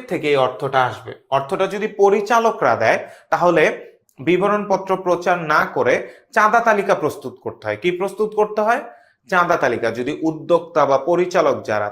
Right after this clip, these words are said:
তারা যদি টাকাটা দেয়, তাহলে প্রস্তুত করতে হয় চাঁদা তালিকা। চাঁদা তালিকা যদি প্রস্তুত করো এবং সেটা যদি বন্ধ হয়, তাহলে চল্লিশ দিন সময় পাবা।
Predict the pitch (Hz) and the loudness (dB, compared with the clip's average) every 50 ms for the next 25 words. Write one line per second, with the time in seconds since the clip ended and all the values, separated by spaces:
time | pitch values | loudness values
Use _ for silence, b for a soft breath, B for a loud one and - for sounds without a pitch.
0 | - - 147 147 151 165 175 180 170 175 175 165 170 165 151 123 - 131 117 120 | -4 -4 -2 0 2 2 2 2 2 0 -2 -4 -2 0 0 0 0 0 0 0
1 | 117 110 101 104 110 - - _ b b b b b b b 147 156 156 - - | 0 -2 -2 -6 -10 -12 -16 _ b b b b b b b 2 2 2 2 2
2 | 196 196 196 - 226 - - - 196 196 - 190 185 175 175 175 151 143 139 131 | 0 0 0 -4 -6 -8 -4 -4 -4 -4 -2 -4 -4 -4 -2 0 0 2 2 0
3 | - 117 104 107 104 - - - b b b b b b b _ - 175 160 165 | 0 0 -4 -6 -10 -16 -18 -20 b b b b b b b _ 0 2 2 4
4 | 170 226 233 233 247 240 247 254 254 262 254 254 247 226 240 233 - 202 196 202 | 4 2 2 4 2 2 2 0 0 0 0 0 -2 -6 -6 -6 -2 -4 -4 -4
5 | - - 214 202 - - 139 120 113 123 170 233 - B B B B B B - | -2 -6 -6 -6 -4 -2 -2 0 2 2 0 0 -2 B B B B B B -6
6 | - 147 160 175 170 - 190 180 190 214 196 240 233 233 180 139 147 143 151 165 | -4 -4 -4 -4 -6 -4 -4 -2 -2 -2 -4 -2 -4 -4 -2 2 2 2 2 0
7 | 175 175 196 165 131 123 120 165 226 B B B B B B _ - 165 147 156 | -2 -4 -4 -2 0 2 2 2 2 B B B B B B _ -2 -2 0 0
8 | 156 160 220 262 262 - - - - - - 226 220 208 214 208 202 175 160 139 | 0 2 2 0 0 -4 -14 -20 -12 -2 2 2 2 2 2 -2 -2 -2 -2 -4
9 | 147 139 127 - - 117 104 104 101 101 - 107 107 - - | -6 -8 -8 -8 -8 -8 -8 -8 -8 -8 -10 -10 -12 -12 -16